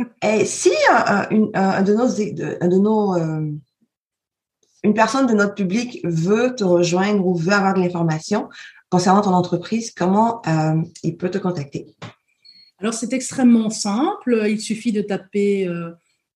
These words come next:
Speaker 2: aller sur notre site web, donc Pinchasa, donc vous pensez Kinshasa,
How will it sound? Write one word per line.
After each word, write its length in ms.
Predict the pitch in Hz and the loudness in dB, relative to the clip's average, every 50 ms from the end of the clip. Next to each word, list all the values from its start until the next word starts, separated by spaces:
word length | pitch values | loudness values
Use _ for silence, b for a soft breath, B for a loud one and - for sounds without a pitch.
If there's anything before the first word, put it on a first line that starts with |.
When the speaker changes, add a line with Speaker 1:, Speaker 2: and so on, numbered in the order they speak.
| _ _ _ _ _ | _ _ _ _ _
Speaker 2:
aller 180 | - 254 269 269 | 2 4 4 4
sur 180 | 277 - 269 | 4 4 4
notre 240 | 254 240 233 - 240 | 4 4 2 0 -4
site 280 | 233 - - 208 220 - | -4 -4 -6 -6 -4 -4
web, 240 | 196 233 294 277 | -4 -4 -2 -2
donc 300 | 220 208 196 185 - - _ _ | -2 -2 -4 -4 -8 -14 _ _
Pinchasa, 680 | 269 254 254 247 - - 233 220 - - 226 220 226 214 | 4 4 4 4 2 0 -2 -4 -4 -4 -6 -6 -6 -6
donc 200 | 185 175 170 170 | -8 -8 -10 -12
vous 80 | - - - | -14 -12 -10
pensez 300 | 185 185 - - 196 196 | -10 -8 -6 -8 -8 -6
Kinshasa, 580 | - - 233 226 - - 208 202 - - 190 | 0 0 0 0 0 -4 -8 -8 -10 -12 -16